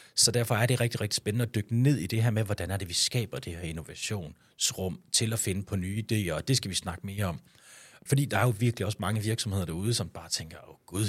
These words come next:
jamen jeg drifter jo en almindelig biks, altså nu skal jeg også til at i gang med alle de her ting, det fylder jo helt vildt meget," og det, mm, i grundlæggende, så skal man jo bare begynde at holde sig lidt orienteret om, hvad der foregår derude. Du behøver jo ikke nødvendigvis selv opfinde alle de her ting.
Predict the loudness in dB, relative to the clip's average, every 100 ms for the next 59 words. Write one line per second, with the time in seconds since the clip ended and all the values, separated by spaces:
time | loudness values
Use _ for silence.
0 | -2 -6 -6 -4 -2 -4 -10 -8 -8 -8
1 | -14 -6 0 0 0 -4 -4 -2 -4 -2
2 | -2 0 0 0 0 -4 -4 -6 -6 -4
3 | -4 -2 -2 -2 -4 -8 -6 -6 -6 -6
4 | -8 -8 -8 -8 -6 -2 -2 -4 -10 -20
5 | -20 -12 -2 0 0 -2 2 4 6 6
6 | 4 2 0 0 0 0 0 0 0 -2
7 | 0 0 2 0 -2 -8 -8 -4 0 2
8 | 2 0 -2 -6 -4 -2 -2 -2 -4 0
9 | 0 2 2 2 2 0 0 0 2 2
10 | 2 -4 -6 -6 -6 -8 -8 -6 -6 -4
11 | -6